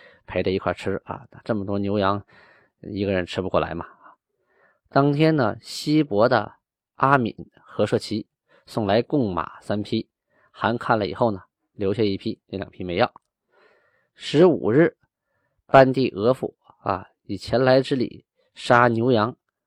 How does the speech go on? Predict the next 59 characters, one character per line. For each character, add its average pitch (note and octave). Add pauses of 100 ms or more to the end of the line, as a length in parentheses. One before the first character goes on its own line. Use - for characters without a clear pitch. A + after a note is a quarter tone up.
(100)
哎， G2+ (120)
款 -
待 G2+
韩， A2 (580)
因 C3+
为 D3+
他 D#3
被 D#3
韩 C3+
款 G#2
待 A2+
了 G#2+
一 G#2+
下 A2
啊， G2 (300)
倒 G#2
过 F#2
来 F#2+ (400)
要 G#2
回 -
请 -
一 G2+
下， A2 (340)
礼 -
尚 F#2
往 D#2+
来 D#2+
嘛。 C3+ (720)
档 C3+
案 B2+
记 B2
载， A2
八 B2+
月 C3
二 E3
十 -
日， F#2 (800)
派 G#2+
出 -
了 G#2+
固 A2+
山 A#2
额 B2
真 C3
色 C3+
勒， C3+ (300)
率 C3+
领 G2+
美 F2+
旗 A#2+
大 A2+
臣 G#2+
一 G#2+
员， F#2+
一 A2
共 A2+
十 -
二 A#2+
员， F#2